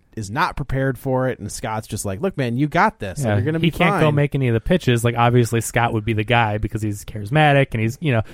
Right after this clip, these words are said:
Speaker 2: he's good at talking stuff up, but he can't. So Pena has to do it, and he's just, like,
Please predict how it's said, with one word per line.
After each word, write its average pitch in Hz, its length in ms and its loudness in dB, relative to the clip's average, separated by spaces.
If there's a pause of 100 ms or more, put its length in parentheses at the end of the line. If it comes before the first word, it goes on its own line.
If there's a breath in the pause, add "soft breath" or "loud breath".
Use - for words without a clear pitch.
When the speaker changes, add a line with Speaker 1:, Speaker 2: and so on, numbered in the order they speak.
(120)
Speaker 2:
he's 127 220 2
good 131 220 4
at 117 100 -4
talking 120 340 0
stuff 110 300 -2
up, 131 220 4
but 117 260 2
he 117 200 -2
can't. 151 300 0
So 110 140 -2
Pena 143 340 2
has 120 200 0
to 113 80 -8
do 113 180 0
it, 110 100 -2
and 110 80 -4
he's 117 220 0
just, 110 240 -4
like, 98 340 -14